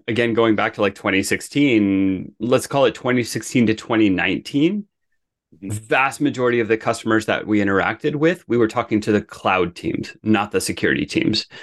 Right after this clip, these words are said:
Speaker 1: The use cases that we were tackling were very much security related. Let's say, like, eighty to ninety percent of what we were doing was security problems or tackling security problems.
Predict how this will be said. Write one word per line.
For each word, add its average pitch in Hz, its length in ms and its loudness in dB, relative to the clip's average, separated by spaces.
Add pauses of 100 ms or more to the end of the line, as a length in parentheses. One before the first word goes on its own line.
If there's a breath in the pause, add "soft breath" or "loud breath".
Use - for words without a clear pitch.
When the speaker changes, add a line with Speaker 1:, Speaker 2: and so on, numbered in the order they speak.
(400 loud breath)
Speaker 1:
The 113 160 0
use 123 300 2
cases 139 340 0
that 120 160 0
we 120 100 2
were 110 100 4
tackling 165 540 -2
were 113 100 2
very 98 260 0
much 107 200 -2
security 101 840 0 (360)
related. 107 500 2
Let's 101 160 -2
say, 101 100 2
like, 90 260 -4
eighty 110 320 2
to 98 160 -2
ninety 101 340 2
percent 101 420 0
of 107 100 0
what 98 120 2
we 98 100 0
were 98 100 2
doing 98 380 0 (320 loud breath)
was 92 500 0
security 107 480 0
problems 131 560 0
or 90 100 2
tackling 104 460 -2
security 104 400 0
problems. 147 580 -2